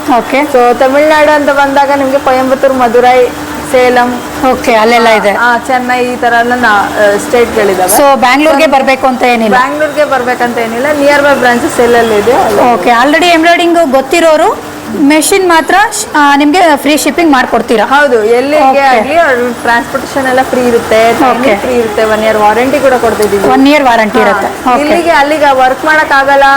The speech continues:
Speaker 2: ನನ್ಗೆ ದೂರ ಆಗುತ್ತೆ, ನಾನ್ ಕಲ್ತ್ಕೋಬೇಕು ಅಂತ ಕ್ಲಿಯರ್ ಆಗಿ ಇನ್ನ ಕಲ್ತ್ಕೋಬೇಕು ಅನ್ನೋರು ಇಲ್ಲಿಗೆ ಬಂದು ವರ್ಕ್ ಮಾಡಿ ತ-, ಟ್ರೈನಿಂಗ್ ತಗೋಬಹುದು.
Speaker 1: ಓಕೆ.
Speaker 2: So ಇಲ್ಲಿಗೆ ಬಂದ್ರೆ ನಿಮ್ಗೆ ಸೆವೆನ್ ಡೇಸ್ ಇರುತ್ತೆ.
Speaker 1: ಸೆವೆನ್ ಡೇಸ್.
Speaker 2: So ಹಂಗಾಗಿ ಆರಾಮಾಗಿ ಮಷಿನ್ ಅವ್ರಿಗೆ ಅಂತ ಬಿಟ್ಟಿರ್ತೀವಿ. So ಹಂಗಾಗಿ ಅವ್ರು
Speaker 1: ಹ್ಮ್,
Speaker 2: ಏನೇ
Speaker 1: ಹ್ಮ್,
Speaker 2: ಡೌಟ್ಸ್
Speaker 1: ಹ್ಮ್,
Speaker 2: ಇದ್ರೂ
Speaker 1: ಹ್ಮ್.
Speaker 2: ಕ್ಲಿಯರ್ ಮಾಡ್ಕೋಬಹುದು.
Speaker 1: ಕ್ಲಿಯರ್ ಮಾಡ್ಕೋಬಹುದು
Speaker 2: ಹಾ.
Speaker 1: ಡೌಟ್ಸ್ ಎಲ್ಲ.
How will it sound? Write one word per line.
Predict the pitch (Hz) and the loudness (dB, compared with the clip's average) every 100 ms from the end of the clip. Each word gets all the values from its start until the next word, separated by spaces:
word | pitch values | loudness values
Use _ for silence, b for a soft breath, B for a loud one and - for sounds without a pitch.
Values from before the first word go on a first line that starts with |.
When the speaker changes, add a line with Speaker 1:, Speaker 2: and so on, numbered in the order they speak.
| 277 | 2
Speaker 2:
ನನ್ಗೆ | 269 254 247 254 233 | 0 -2 -2 -2 0
ದೂರ | 269 294 | -2 0
ಆಗುತ್ತೆ, | 294 269 269 269 269 269 | 0 0 -2 0 0 0
ನಾನ್ | 262 254 233 | 0 -2 0
ಕಲ್ತ್ಕೋಬೇಕು | 247 240 262 277 269 269 | -2 0 -2 0 0 0
ಅಂತ | 262 247 233 240 202 190 233 214 | 0 -2 0 0 0 -2 -4 -2
ಕ್ಲಿಯರ್ | 269 294 294 | 0 2 2
ಆಗಿ | 285 269 | 2 0
ಇನ್ನ | 254 262 | 0 0
ಕಲ್ತ್ಕೋಬೇಕು | 262 233 - 240 226 233 | 0 -2 0 0 0 2
ಅನ್ನೋರು | 220 214 226 277 | 0 2 2 2
ಇಲ್ಲಿಗೆ | 240 247 254 | 2 2 2
ಬಂದು | 226 214 254 | 2 0 0
ವರ್ಕ್ | 294 226 - | 0 0 -2
ಮಾಡಿ | 202 196 | -4 -2
ತ-, | 233 - - 202 185 185 180 | -4 -6 -2 0 0 -2 -2
ಟ್ರೈನಿಂಗ್ | 220 220 220 208 | 0 0 -2 -2
ತಗೋಬಹುದು. | 190 185 180 170 254 | -2 -2 -2 0 0
Speaker 1:
ಓಕೆ. | 226 - 226 | 0 -2 -2
Speaker 2:
So | 196 269 | 2 0
ಇಲ್ಲಿಗೆ | 277 302 311 | 0 0 0
ಬಂದ್ರೆ | 285 277 277 | 0 0 0
ನಿಮ್ಗೆ | 262 294 | 0 0
ಸೆವೆನ್ | - 247 247 254 | 0 0 0 0
ಡೇಸ್ | 262 269 | 0 2
ಇರುತ್ತೆ. | 214 - 269 381 | 0 0 0 2
Speaker 1:
ಸೆವೆನ್ | 233 208 196 | 2 0 0
ಡೇಸ್. | 190 | 2
Speaker 2:
So | 285 | 2
ಹಂಗಾಗಿ | 269 269 277 | 2 2 2
ಆರಾಮಾಗಿ | 285 254 262 269 262 | 2 2 2 0 -4
ಮಷಿನ್ | 311 269 277 320 | -2 -2 -2 0
ಅವ್ರಿಗೆ | 277 277 277 | 2 2 0
ಅಂತ | 269 262 | -2 -2
ಬಿಟ್ಟಿರ್ತೀವಿ. | 247 247 247 240 233 | -2 -2 -2 -2 0
So | |
ಹಂಗಾಗಿ | 233 226 233 233 | 0 2 0 0
ಅವ್ರು | 233 247 | 2 2
Speaker 1:
ಹ್ಮ್, | 254 | 2
Speaker 2:
ಏನೇ | 254 | 4
Speaker 1:
ಹ್ಮ್, | 269 | 2
Speaker 2:
ಡೌಟ್ಸ್ | 262 233 | 2 2
Speaker 1:
ಹ್ಮ್, | 226 | 0
Speaker 2:
ಇದ್ರೂ | 226 240 | 0 0
Speaker 1:
ಹ್ಮ್. | 247 | -2
Speaker 2:
ಕ್ಲಿಯರ್ | 269 254 240 | 0 0 2
ಮಾಡ್ಕೋಬಹುದು. | 226 202 190 185 180 | -2 -4 -4 -4 -2
Speaker 1:
ಕ್ಲಿಯರ್ | 262 254 240 | 0 0 0
ಮಾಡ್ಕೋಬಹುದು | 220 214 220 208 202 | -2 -2 -2 0 0
Speaker 2:
ಹಾ. | 208 | 0
Speaker 1:
ಡೌಟ್ಸ್ | 220 - | 0 -2
ಎಲ್ಲ. | 202 | -4